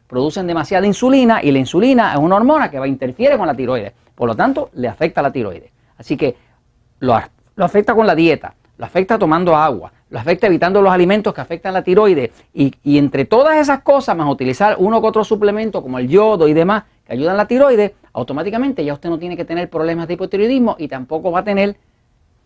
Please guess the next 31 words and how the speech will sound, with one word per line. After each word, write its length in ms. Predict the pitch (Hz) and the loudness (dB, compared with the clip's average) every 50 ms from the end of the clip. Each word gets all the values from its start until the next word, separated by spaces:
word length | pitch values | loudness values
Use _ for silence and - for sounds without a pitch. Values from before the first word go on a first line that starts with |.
| _ _ | _ _
muchas 220 | - 143 160 175 | -2 0 2 2
veces 220 | 165 202 190 180 147 | 2 2 2 2 2
no 60 | 147 | 2
va 80 | 151 160 | 2 2
a 40 | |
tener 200 | 147 160 160 160 | 2 2 2 4
ni 80 | 156 147 | 4 4
la 100 | 143 135 | 2 2
depresión 560 | 139 139 135 139 151 - 254 262 269 277 285 - _ _ _ _ _ _ | 2 2 0 0 -2 -2 0 0 0 0 -2 -6 _ _ _ _ _ _
ni 100 | - 143 | -6 -4
va 80 | 127 127 | -2 -2
a 40 | 127 | -2
tener 180 | 147 151 151 | 0 0 2
la 80 | 151 151 | 2 2
ansiedad. 340 | 147 - 139 120 95 - - _ _ _ _ _ _ - | 0 0 -4 -6 -6 -8 -14 _ _ _ _ _ _ -8
Yo 260 | 123 135 147 165 180 | 0 2 4 4 6
llevo 460 | 175 202 214 220 220 220 202 - - _ _ _ _ _ _ | 6 6 6 6 4 4 2 -2 -6 _ _ _ _ _ _
quince 360 | - 202 220 240 226 233 240 | 0 2 2 2 4 4 2
años 200 | 226 240 240 220 | 4 4 2 2
trabajando 400 | - 233 202 202 208 226 226 226 | 2 2 2 4 2 2 2 4
con 160 | 214 240 247 | 4 4 4
esto 260 | 262 262 247 - 185 151 | 2 2 0 2 0 2
y 40 | |
veo 180 | 143 165 180 165 | 4 4 4 4
miles 360 | 151 156 180 226 269 277 254 | 4 4 4 4 4 4 4
de 100 | 254 247 | 4 2
personas 380 | 247 226 202 - 208 180 160 143 | 2 0 0 -2 -2 -2 -2 -4
que 100 | - 139 | -4 -8
nos 100 | 127 139 | -6 -4
llegan 280 | 156 185 190 208 185 | -4 -2 -2 -2 0
deprimidas 760 | 151 156 151 165 156 151 165 190 190 147 101 - - - _ | 0 0 0 2 0 2 2 4 2 2 2 -2 -6 -14 _